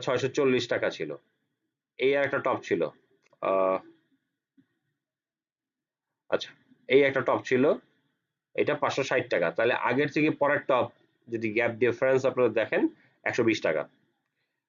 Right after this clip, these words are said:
তারপরে এইখানে যখন আসছে তখন ছিল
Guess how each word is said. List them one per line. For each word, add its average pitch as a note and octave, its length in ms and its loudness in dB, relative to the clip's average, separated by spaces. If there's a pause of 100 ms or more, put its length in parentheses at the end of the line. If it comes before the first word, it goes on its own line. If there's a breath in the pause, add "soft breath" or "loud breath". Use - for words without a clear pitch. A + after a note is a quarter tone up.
(240)
তারপরে C3 340 2
এইখানে E3+ 320 2
যখন D3+ 160 2 (520)
আসছে C#3+ 240 -2 (160)
তখন B2+ 240 0
ছিল D3 100 2